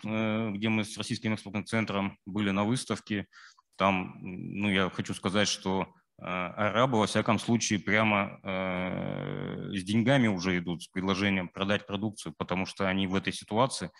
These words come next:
они хотят деньги менять на продукцию. И у нас развитие идет. То есть ни, ни в коем случае текущая ситуация не меняет, там, в отрицательных никаких моментов мы не видим, а возможности они дают.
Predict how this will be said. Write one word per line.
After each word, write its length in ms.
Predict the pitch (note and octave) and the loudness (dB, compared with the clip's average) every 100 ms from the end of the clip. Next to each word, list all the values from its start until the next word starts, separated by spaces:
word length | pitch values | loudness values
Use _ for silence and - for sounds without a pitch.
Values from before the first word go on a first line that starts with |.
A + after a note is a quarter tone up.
| - _ _ | -20 _ _
они 220 | F2 G2 | 0 0
хотят 400 | F#2 G2 A2+ F#2 | 0 0 0 0
деньги 280 | G#2 A#2+ G2+ | 2 2 2
менять 360 | F#2+ G2+ G2+ G2+ | 2 2 0 0
на 80 | |
продукцию. 580 | F#2+ G#2+ A2+ A#2+ - - - _ - _ | -2 0 0 0 -6 -12 -16 _ -20 _
И 60 | F2+ | -2
у 40 | |
нас 220 | F#2 G#2 | 2 2
развитие 460 | G#2+ G2+ A#2+ G2+ G2 | 2 4 2 4 2
идет. 380 | G2 A#2 - - | 4 2 0 -4
То 100 | F2+ | -4
есть 180 | D#2+ F#2 | -4 -2
ни, 140 | G#2+ | 0
ни 160 | A2+ A2+ | 2 2
в 80 | |
коем 260 | - A#2+ G2+ | 2 2 2
случае 500 | - C#3 D#3 G#2+ F#2 | 0 -2 0 0 -2
текущая 500 | - - A#2 - - | -4 -2 -2 -2 -6
ситуация 520 | - - G#2+ G#2 G2+ | -10 -2 0 0 -2
не 240 | F#2+ A2 G#2+ | 0 2 2
меняет, 580 | G2 F#2+ G2 F#2 F2 | 0 0 2 0 -2
там, 140 | - F2 | -6 -8
в 80 | F2+ | -8
отрицательных 680 | - F#2 D#3 D#3 A#2 G2 | -8 -4 0 0 0 -2
никаких 440 | F#2 F2+ F#2 F2+ - | -4 -6 -6 -6 -4
моментов 400 | F2+ F#2 E2+ F2+ | -2 -2 -2 -6
мы 100 | F2+ | -4
не 260 | F2 F#2+ F2+ | -2 0 -2
видим, 300 | E2+ E2 - _ - - - - | -4 -6 -10 _ -20 -20 -12 -2
а 100 | E2+ | 2
возможности 500 | E2+ G#2+ C3 - G2+ | 2 4 2 2 2
они 160 | G2+ | 2
дают. 300 | F#2+ F#2+ E2 | 4 2 0